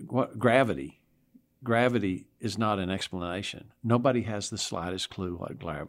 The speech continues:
gravity is. They just know there's a relationship between big things that they tend to pull on each other. That's it. It's a description.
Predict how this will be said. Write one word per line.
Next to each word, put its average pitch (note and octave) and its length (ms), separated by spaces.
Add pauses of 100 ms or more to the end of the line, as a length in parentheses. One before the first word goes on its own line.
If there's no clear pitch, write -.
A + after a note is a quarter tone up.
gravity - 480
is. - 280 (580)
They G2+ 100
just A2+ 280
know A#2+ 180
there's G#2+ 220
a G2 40
relationship G2+ 760
between G2+ 340
big G2 260
things F#2+ 520 (640)
that G2+ 140
they G2 100
tend F#2+ 260
to F2 40
pull G#2 260
on E2+ 200
each F#2 180
other. E2 320
That's G#2+ 220
it. C3 240 (160)
It's A#2+ 160
a A2+ 60
description. G2+ 640